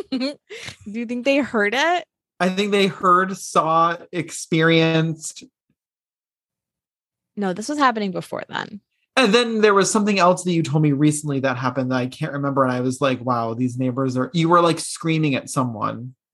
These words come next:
Speaker 1: What?
Speaker 2: You told me that you were, like, yelling at someone or something, and I can't remember what it was. Was it the dog? Did the dog get loose or something?
Speaker 1: The dog, I was crying 'cause the dog got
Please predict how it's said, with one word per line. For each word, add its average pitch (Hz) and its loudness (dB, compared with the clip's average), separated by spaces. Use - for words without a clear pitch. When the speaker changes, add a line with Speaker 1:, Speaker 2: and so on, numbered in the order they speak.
Speaker 1:
What? - -2
Speaker 2:
You 214 2
told 202 2
me 302 4
that 320 2
you 294 2
were, 262 4
like, 208 2
yelling 160 2
at 175 -2
someone 180 0
or 139 -2
something, 175 -2
and 143 -2
I 143 -2
can't 196 -6
remember 160 2
what 147 4
it 139 -4
was. 135 2
Was 160 0
it 175 0
the 165 -2
dog? 160 0
Did 190 0
the 202 0
dog 185 2
get 214 0
loose 208 -4
or 220 -4
something? 220 -8
Speaker 1:
The 220 0
dog, 214 2
I 226 4
was 202 -2
crying 226 2
'cause 214 -4
the 190 -4
dog 180 2
got 151 2